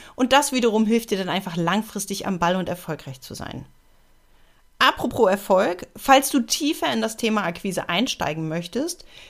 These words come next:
nächste Woche am neunzehnten März findet im Atelier, dem Membership von Achtung Designer, ein Workshop zum Thema Akquise statt.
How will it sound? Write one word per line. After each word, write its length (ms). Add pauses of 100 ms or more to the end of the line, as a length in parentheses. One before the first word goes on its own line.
(100)
nächste 640
Woche 640
am 320
neunzehnten 580
März 440
findet 640
im 220
Atelier, 580
dem 240
Membership 560
von 160
Achtung 300
Designer, 380
ein 140
Workshop 460
zum 140
Thema 300
Akquise 360
statt. 380